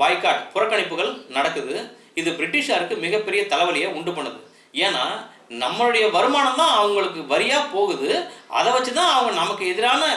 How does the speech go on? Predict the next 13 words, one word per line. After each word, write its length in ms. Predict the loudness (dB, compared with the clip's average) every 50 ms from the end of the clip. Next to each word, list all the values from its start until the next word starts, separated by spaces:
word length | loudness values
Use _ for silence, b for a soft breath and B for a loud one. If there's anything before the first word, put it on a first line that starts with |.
| -4 -2 0
பல்வேறு 320 | 2 2 4 4 2 2 2
விஷயங்களை 300 | 0 -2 -2 0 0 -2 -2 -2
செய்றாங்க. 360 | -2 0 0 0 0 0 0 -2 -2 -2 B B B B B 0 2
அவங்களுடைய 400 | 4 4 4 4 4 4 4 4 4 4
அரசு 240 | 4 2 2 2 0 0 2 2
நம்மளுடைய 320 | 0 2 4 4 4 4 4 2
வரி 120 | 2 2
பணத்துல 360 | 2 2 0 0 0 -2 0 0 0
தான் 120 | 2 2 2
நடக்குது 300 | 0 2 0 0 2 2 2
அப்படிங்கிறத 380 | 2 0 0 0 -2 -2 -4 -6 -4
புரிஞ்சுக்கிட்டு 440 | -2 0 0 0 0 -2 -2 -4 -4 -4 -6 -8 B B B B B -2 0
இந்த 120 | 2 2